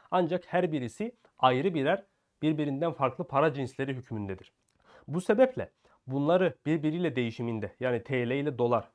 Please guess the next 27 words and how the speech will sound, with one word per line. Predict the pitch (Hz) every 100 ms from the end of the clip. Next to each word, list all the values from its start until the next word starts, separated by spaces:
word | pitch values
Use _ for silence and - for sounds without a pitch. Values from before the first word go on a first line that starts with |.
| -
dolarla | 120 123 113 135
euro | 127 123 101 - _ -
ya | 117
da | 139 147
sterlinle | - 131 120 110 101 151 - _ -
başka | 123 - 143
bir | 156
para | 156 127 135
birimi | 123 120 113 _ _ 127
değiştirilirken | 127 120 - 127 143 151 - 107 - _ _ -
farklı | 147 143 214 226 - 123
cinsler | 135 135 - - 147
değiştirilmiş | 139 131 - 123 139 147
olur. | 107 95
Dolayısıyla | 123 135 143 233 190 104 - _ _ 113
riba | 123 123 170
illeti, | 180 143 107 113
cins | 117 185 -
birlikteliği | 156 135 123 123 110 113
olmadığından | 156 175 156 139 147 190
dolayı | 139 131 180
riba | 120 120 147 147
illeti | 135 113 104
tahakkuk | - 117 120 - 135 -
etmemiş | 160 180 180 170
olur | 175 220 - _ _ _ _
ve | 113 180 233